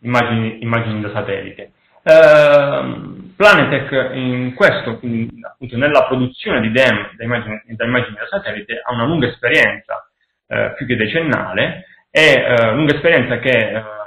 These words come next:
diciamo, è, ehm, è stata, eh, è arrivata poi nella produzione di un prodotto specifico che si chiama appunto Preciso Z,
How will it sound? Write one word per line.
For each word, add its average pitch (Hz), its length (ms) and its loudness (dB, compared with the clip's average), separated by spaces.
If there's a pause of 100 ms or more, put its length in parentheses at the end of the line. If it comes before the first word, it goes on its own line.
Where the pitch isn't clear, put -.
(680)
diciamo, 104 540 -16
è, 131 400 4
ehm, 104 880 -4 (760)
è - 40 -18
stata, - 680 -4
eh, 117 60 -14
è 110 360 -8
arrivata 127 320 2
poi 123 160 0
nella 107 720 2
produzione 117 480 -4
di 110 60 -2
un 113 280 -4
prodotto 123 400 -2
specifico 113 640 -6
che 120 100 -8
si - 80 -14
chiama 113 180 -4
appunto 113 320 -10
Preciso 120 560 -6
Z, 104 300 -4